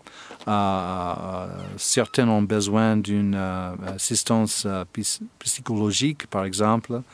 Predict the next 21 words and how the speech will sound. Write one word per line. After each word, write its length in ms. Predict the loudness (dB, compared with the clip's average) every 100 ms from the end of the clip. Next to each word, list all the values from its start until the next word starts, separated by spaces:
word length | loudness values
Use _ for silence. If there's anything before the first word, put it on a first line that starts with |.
| -20 -20 -20 0
Donc, 220 | 2 2
ces, 400 | 0 2 4 4
ces 160 | 2 2
programmes 520 | 2 4 4 4 2
sont 260 | 2 2
déjà 420 | 2 2 2 2 0
en 140 | -4
cours. 420 | 0 2 4 2 -2 -18 -20 -20 -4 2
Donc, 240 | 2 4
il 120 | 2
y 80 | 2
a 40 |
plusieurs 480 | 2 2 2 2 4
aspects 400 | 2 2 0 0
qu'on 300 | 2 0 2
doit 320 | 2 2 2 2
toucher 680 | -2 0 2 2 2 2
dans 240 | 2 0 0
ce 160 | 0
sens. 560 | -2 0 -2 -2 -6 -6 -16 -20 -20 -20 -2
Euh, 340 | 2 6 6